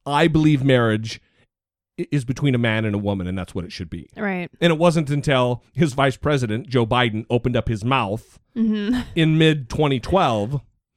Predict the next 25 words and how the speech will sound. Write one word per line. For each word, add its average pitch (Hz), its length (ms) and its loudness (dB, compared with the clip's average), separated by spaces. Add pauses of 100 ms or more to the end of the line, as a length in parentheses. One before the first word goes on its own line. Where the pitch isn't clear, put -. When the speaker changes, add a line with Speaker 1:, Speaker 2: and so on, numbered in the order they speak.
(220)
Speaker 1:
that 127 260 -4
he 147 220 -2
changed 156 420 -2
his 123 140 -8
position 127 600 -2
right 131 280 2
before, 117 480 2 (240)
uh, 117 160 0
his 107 180 -4
last 110 280 -6 (180)
presidential 104 520 -4
election. 92 400 -4 (480)
So 190 280 2 (360)
the 170 100 0
liberals 247 460 2
who 185 100 4
are 180 100 6
gonna 175 160 2
be 165 120 -2
against 156 460 0
Jeb 131 200 0
Bush 147 220 0
because 147 440 -2
of 127 140 -4
this, 131 380 0